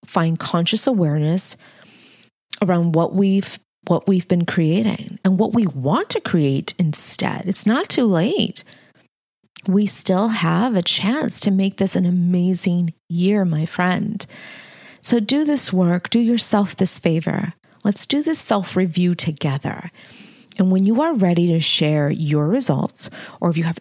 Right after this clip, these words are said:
any questions for me, D M me over on Instagram at Doctor Denise Simpson. I'm here to support you. I'm here to obsess over your results.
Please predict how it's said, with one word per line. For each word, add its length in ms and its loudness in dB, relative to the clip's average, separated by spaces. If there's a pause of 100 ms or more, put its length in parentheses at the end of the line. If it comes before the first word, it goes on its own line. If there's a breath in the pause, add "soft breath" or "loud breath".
any 280 2
questions 680 -2
for 160 0
me, 480 0 (340 loud breath)
D 220 2
M 240 4
me 240 2
over 320 2
on 140 2
Instagram 640 0
at 160 0
Doctor 380 0
Denise 420 -2
Simpson. 640 -2 (360 loud breath)
I'm 180 2
here 280 -2
to 60 -4
support 600 -2
you. 340 0
I'm 160 2
here 180 0
to 160 0
obsess 460 0
over 240 2
your 200 2
results. 560 0